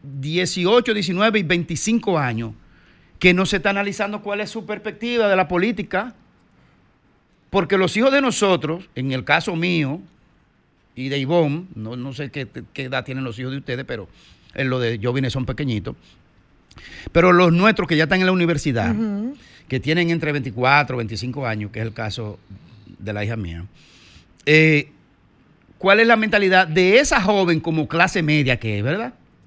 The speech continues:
Speaker 1: Estudiada, haciendo maestría ya. No es la misma de, del muchacho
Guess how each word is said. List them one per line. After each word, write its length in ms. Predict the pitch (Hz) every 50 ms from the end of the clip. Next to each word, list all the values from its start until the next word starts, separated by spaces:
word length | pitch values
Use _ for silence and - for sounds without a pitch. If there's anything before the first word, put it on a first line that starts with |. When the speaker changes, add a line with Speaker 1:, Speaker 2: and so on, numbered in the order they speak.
| _ _ _ -
Speaker 1:
Estudiada, 640 | 160 147 - - 156 135 147 160 175 175 160 139 131
haciendo 240 | 107 160 160 170 175
maestría 460 | 170 165 135 - 143 135 135 123 113
ya. 240 | 98 104 95 85 - _ _ _ - - - - - _ _ _ -
No 200 | 143 170 185 196
es 60 | 202
la 120 | 220 220
misma 640 | 214 208 233 240 233 170 185 196 196 196 214 208 - _ _
de, 420 | - 147 139 175 185 190 175 170 170 170
del 200 | 151 175 170 175
muchacho 760 | 170 165 151 - 208 214 220 214 - - 160 165 170 190